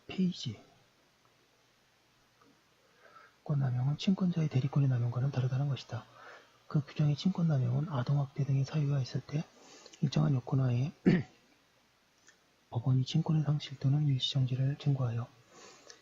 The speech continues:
친권자의 친권을 완전히 박탈하거나 일정 기간 동안 친권을 행사하지 못하게 하는 제도이며 개별적인 대리행위의 효력이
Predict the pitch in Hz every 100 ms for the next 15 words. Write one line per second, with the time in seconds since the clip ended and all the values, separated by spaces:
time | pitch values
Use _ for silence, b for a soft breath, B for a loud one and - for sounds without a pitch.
0 | _ - 160 151 147 - 160 156 147 131
1 | 139 135 - 127 135 123 123 - _ _
2 | 135 - 139 147 139 143 139 180 175 165
3 | 160 156 147 151 127 - 131 139 139 135
4 | - 127 120 131 - _ B B B _
5 | - 135 147 - 143 135 123 135 139 139
6 | 135 151 135 165